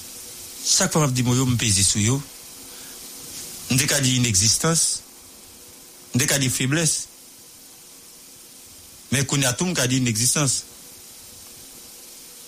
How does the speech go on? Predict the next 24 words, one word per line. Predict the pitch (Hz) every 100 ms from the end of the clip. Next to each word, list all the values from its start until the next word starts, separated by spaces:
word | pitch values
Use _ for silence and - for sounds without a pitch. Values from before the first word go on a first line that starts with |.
| -
Okay? | 120 143 190 202 - - - - - - - - - -
Piske | 123 - 117 101 95 - - - - - -
Jean | 120 123
Bagay | 120 110
la | 107 104
e |
la, | 107 131 165 - - - - - - - - 110
ou |
ap | 120
rann | 117 117
nou | 117
kont | 165 -
ke | 131 113 110 - - - - - - - - -
Leta | 226 226 202 254 247
pa | 190
egziste. | 156 127 147 - 170 - -
Si | - 415
yon | 466
bezwen | 427 285
arete, | 156 147 123
yon | 123
va | 160
arete, | 196 185
oui. | 127 110